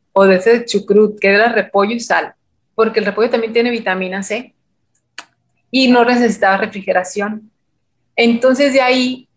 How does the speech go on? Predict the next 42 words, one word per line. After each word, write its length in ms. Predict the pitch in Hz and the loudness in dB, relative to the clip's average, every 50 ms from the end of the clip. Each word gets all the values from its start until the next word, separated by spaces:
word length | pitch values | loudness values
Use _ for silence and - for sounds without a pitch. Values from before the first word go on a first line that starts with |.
| _ - | _ -4
además 460 | 190 196 185 180 190 202 220 240 - | 0 0 0 0 2 2 0 0 0
de 140 | 349 339 - | -2 -6 -4
que 240 | - 294 233 233 - | -4 -4 -4 -4 -4
lograban 680 | 208 214 202 190 202 202 196 196 202 190 254 262 254 - _ | -2 0 0 0 2 2 2 2 2 2 0 -2 -6 -10 _
mantener 680 | - 214 208 202 190 190 202 196 190 196 196 202 208 214 | -8 -6 -6 -6 -6 -6 -4 -4 -2 -2 0 0 -2 -2
ese 180 | 214 220 240 | -2 -2 -2
alimento 600 | 233 240 240 226 220 214 208 202 190 - 190 - | -2 -2 -2 -4 -4 -6 -6 -8 -8 -12 -12 -10
por 180 | - 175 165 - | -10 -12 -10 -4
toda 160 | 185 196 214 | -2 0 0
la 160 | 233 233 233 | 0 -2 -2
travesía, 600 | - 208 196 196 190 185 - 185 165 165 156 - _ _ _ _ _ _ _ _ | -2 -4 -2 -2 -4 -10 -12 -16 -14 -16 -16 -16 _ _ _ _ _ _ _ _
eh, 500 | - 196 190 185 180 175 175 175 - - - | -2 0 2 2 2 0 0 -2 -4 -4 -2
le-, 140 | 208 214 - | -2 -2 2
que 100 | - 220 | 2 4
les 160 | 226 220 202 | 4 4 4
duraba, 300 | 214 202 202 202 240 269 | 2 2 4 4 2 2
¿no? 160 | 285 339 349 | 0 -2 -2
Para 160 | - 202 - | -2 -4 -6
el 40 | - | -4
tiempo, 520 | - 185 180 180 185 247 277 269 269 _ _ _ | -4 -4 -4 -2 -2 -2 -2 -2 -4 _ _ _
se 180 | - - 220 | -4 -2 -2
los 180 | 220 208 190 - | 0 0 -4 -4
conservaban 520 | - 196 190 196 202 196 196 208 233 254 | -6 -8 -6 -2 -2 0 2 2 2 0
en 140 | 254 233 220 | -2 -4 -4
muy 240 | 214 208 214 233 240 | -4 -2 -2 -2 0
buen 180 | 233 226 226 226 | 0 -2 -2 -4
estado 580 | 226 - - 190 180 180 180 190 208 - - _ _ _ | -8 -6 -2 0 0 2 0 0 -2 -4 -14 _ _ _
y 100 | - 226 | -4 -2
además 560 | 220 196 196 190 208 233 269 294 285 - - _ _ | -2 -2 -2 -4 -4 -4 -4 -4 -6 -10 -20 _ _
les 160 | - 214 196 | -8 -8 -8
proveía 720 | 196 214 202 196 190 190 185 180 190 208 214 226 220 - _ _ _ _ _ _ - | -4 -4 -2 0 0 0 -2 -2 -4 -4 -4 -4 -6 -8 _ _ _ _ _ _ -10
la 180 | 190 190 190 190 | -8 -8 -8 -6
cantidad 380 | 185 180 180 - 190 190 190 | -8 -10 -10 -4 0 0 0
de 80 | 202 214 | 0 0
vitamina 420 | 220 208 - 185 180 185 190 202 | -4 -6 -8 -8 -8 -6 -8 -8
C 140 | 202 - 202 | -10 -10 -10
que 80 | - 233 | -8 -6
necesitaban. 800 | 233 226 220 190 185 - 175 - - 190 208 214 208 190 - _ _ _ _ _ _ _ _ _ _ | -4 -4 -6 -8 -14 -16 -10 -4 -2 -2 -2 -2 -4 -8 -12 _ _ _ _ _ _ _ _ _ _
Se 260 | _ - - - 233 214 | _ -12 -2 0 0 2
redujo 680 | 190 202 185 175 175 175 165 175 - 214 220 220 220 - | 2 0 0 0 0 -2 -4 -2 0 0 0 0 -2 -4
la 140 | 180 175 175 | -10 -10 -10
cantidad 600 | - 165 - _ - 180 175 185 185 185 - | -10 -18 -16 _ 0 2 2 2 2 0 -2